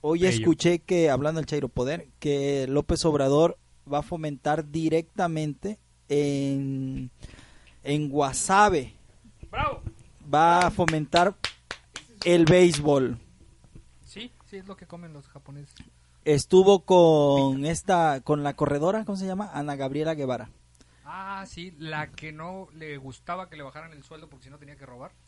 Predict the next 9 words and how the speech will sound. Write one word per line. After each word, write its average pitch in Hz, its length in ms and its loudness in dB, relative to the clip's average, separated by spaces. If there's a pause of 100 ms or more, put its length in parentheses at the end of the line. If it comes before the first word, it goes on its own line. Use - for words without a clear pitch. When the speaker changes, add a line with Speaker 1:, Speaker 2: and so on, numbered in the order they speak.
Speaker 1:
Es 143 180 -4
correcto. 127 480 -6 (680)
Speaker 2:
Sí, 120 120 -20
muy, 165 180 -18
muy 175 160 -16
buena 160 400 -16 (120)
diputada, 117 520 -18 (240)
senadora 113 520 -20
y 101 40 -20